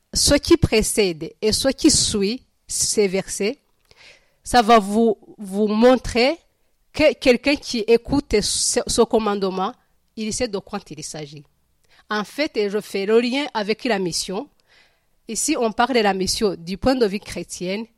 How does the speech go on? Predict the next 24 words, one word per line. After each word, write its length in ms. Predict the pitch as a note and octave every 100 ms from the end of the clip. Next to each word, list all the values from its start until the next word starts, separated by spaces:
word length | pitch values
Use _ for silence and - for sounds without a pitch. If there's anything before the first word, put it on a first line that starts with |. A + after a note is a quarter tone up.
| _ _ _
mais 320 | A3 A3 C4 -
si 240 | - - D#4+
on, 200 | C4+ A3+
on 60 | G#3+
lit 160 | C4+
ces 180 | - G#3+
textes-là, 640 | - A#3 - - F3 E3+ G#3+ _
on 120 | A#3 G#3+
s'appuie 340 | A3+ - D4+
sur 220 | - A#3
ces 160 | - F#3
versets, 480 | F3 - - G3+ - - - -
mais 340 | G#3+ A3 C4 D4+
si 220 | - -
on, 360 | E4 B3+ A#3 A3 -
on 180 | A3+ A3+
les 180 | A3
lit 160 | G#3+ C#4+
dans 260 | G#3+ B3+ B3+
leur 220 | A#3+ -
contexte 460 | G#3 - A3+ - -
et 120 | G3
dans 260 | E3+ G#3+ A#3
leur 300 | A#3+ G#3